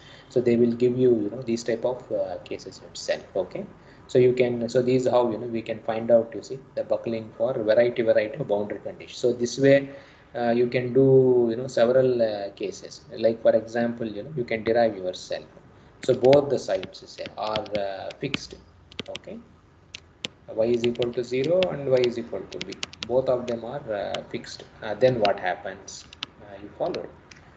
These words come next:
Now, uh, similarly, say, so now, uh, you know, suppose if it is supported on the beams, so you, I will give it as an assignment to you on both the sides. Uh, so now when there is a beam, say, what is the boundary condition?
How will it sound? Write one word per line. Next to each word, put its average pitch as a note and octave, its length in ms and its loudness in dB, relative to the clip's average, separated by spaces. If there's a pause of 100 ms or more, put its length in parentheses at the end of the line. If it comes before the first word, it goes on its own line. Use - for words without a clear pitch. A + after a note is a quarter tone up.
(140)
Now, C3 320 4
uh, C3 120 6
similarly, C3 520 2
say, E2 240 -10
so - 160 -8
now, B2+ 400 2
uh, C3 60 6
you B2+ 100 2
know, C3+ 100 -6
suppose C3 400 2
if C3+ 140 -2
it B2+ 100 -4
is B2+ 120 -6
supported C3 440 2
on B2+ 180 -4
the A#2+ 480 -2 (120)
beams, B2 420 -4 (380)
so A#2+ 140 -4
you, A#2 200 4
I A2+ 60 4
will A2 160 -6
give A#2 240 -4
it B2 160 -2
as G#2+ 180 -2
an G2+ 140 -12
assignment A#2 600 -4
to G2+ 60 -12
you G#2+ 280 -10 (420)
on B2 160 0
both C3 220 6
the - 100 0
sides. - 460 -10 (420)
Uh, G2+ 60 -16 (160)
so B2 120 0
now C3 160 4
when C3+ 220 6
there C#3 140 2
is C#3+ 180 0
a C3+ 300 8 (160)
beam, D3 260 0
say, - 320 -10
what B2 240 -8
is C3 120 -2
the B2+ 80 0
boundary B2+ 360 -2
condition? C3+ 640 -8